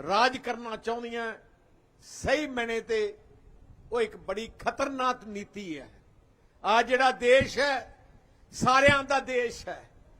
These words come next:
ਭਾਵੇਂ ਇੱਕ ਪਰਸੈਂਟ ਆਬਾਦੀ ਹੋਏ, ਭਾਵੇਂ ਪੰਜ ਪਰਸੈਂਟ ਆਬਾਦੀ ਹੋਏ, ਭਾਵੇਂ ਸੱਤਰ ਪਰਸੈਂਟ ਆਬਾਦੀ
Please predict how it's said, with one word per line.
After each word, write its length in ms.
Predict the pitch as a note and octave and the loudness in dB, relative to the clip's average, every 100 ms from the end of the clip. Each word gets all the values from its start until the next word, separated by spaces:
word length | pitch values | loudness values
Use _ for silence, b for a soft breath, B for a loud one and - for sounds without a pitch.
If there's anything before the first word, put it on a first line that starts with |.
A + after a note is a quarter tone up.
| _ _ _ _ | _ _ _ _
ਭਾਵੇਂ 440 | C4+ B3 B3+ C#4+ C#4+ | 0 0 0 -2 -2
ਇੱਕ 300 | D4 C#4+ - | -6 -8 -2
ਪਰਸੈਂਟ 440 | D#4+ D4+ D4 D4+ | 0 2 2 2
ਆਬਾਦੀ 420 | D4 C#4+ C#4+ D#4+ | 2 0 0 -2
ਹੋਏ, 340 | B3 D4+ D#4 D4 - - _ _ _ _ - | 4 4 4 0 -8 -20 _ _ _ _ -2
ਭਾਵੇਂ 340 | C4 B3 D#4+ | 0 2 -2
ਪੰਜ 400 | D#4+ - E4 F4 | -2 2 2 2
ਪਰਸੈਂਟ 420 | - E4 - D4+ | 0 0 2 2
ਆਬਾਦੀ 420 | D4+ C#4+ C#4 D4+ C4+ | 2 0 0 -2 6
ਹੋਏ, 320 | C#4 D4 C4 - - - - _ | 6 6 4 -4 -20 -20 -20 _
ਭਾਵੇਂ 400 | B3+ A3+ B3 B3+ | -6 -4 -6 -8
ਸੱਤਰ 480 | - A#3+ - B3+ A3 | -8 -6 -4 -4 -6
ਪਰਸੈਂਟ 460 | - G3 G3+ G3+ | -10 -8 -8 -10
ਆਬਾਦੀ 480 | A3 E3+ E3+ D#3 D3 | -12 -10 -8 -8 -14